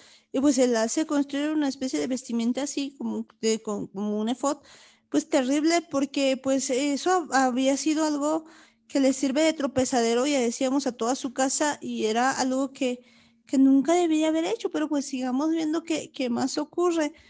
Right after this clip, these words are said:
Y yo creo que terrible, porque todo estaba bien, estaba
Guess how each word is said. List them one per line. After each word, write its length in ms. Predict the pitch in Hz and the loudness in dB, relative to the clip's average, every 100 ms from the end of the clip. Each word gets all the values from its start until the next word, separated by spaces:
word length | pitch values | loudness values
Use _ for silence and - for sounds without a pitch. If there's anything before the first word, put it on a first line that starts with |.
| - _ _ | -20 _ _
Y 100 | 277 | 0
yo 100 | 277 | 0
creo 160 | 277 311 | 0 -2
que 280 | 359 349 349 | 0 0 0
terrible, 500 | 330 285 320 349 359 | 0 0 0 0 -2
porque 260 | 359 - | -4 -6
todo 200 | - 311 | -4 -2
estaba 340 | 330 330 392 381 | -2 0 0 2
bien, 400 | 392 427 370 302 | 0 0 0 0
estaba 540 | 262 285 302 359 415 | 0 -2 0 0 -2